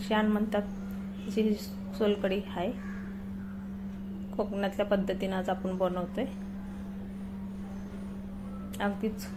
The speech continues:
कोकमचं आगळ घालून. बघता क्षणी तुम्हाला वाटतच असेल ही सोलकढी किती मस्त झाली आहे, चवीला तर अप्रतिम झाली आहे बघा.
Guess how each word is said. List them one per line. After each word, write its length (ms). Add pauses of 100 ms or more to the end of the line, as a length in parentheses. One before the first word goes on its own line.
(140)
कोकमचं 500
आगळ 260
घालून. 320 (3500)
बघता 340
क्षणी 260
तुम्हाला 280
वाटतच 380
असेल 220
ही 120
सोलकढी 480
किती 260
मस्त 400
झाली 280
आहे, 1400
चवीला 380
तर 80
अप्रतिम 640
झाली 220
आहे 100
बघा. 200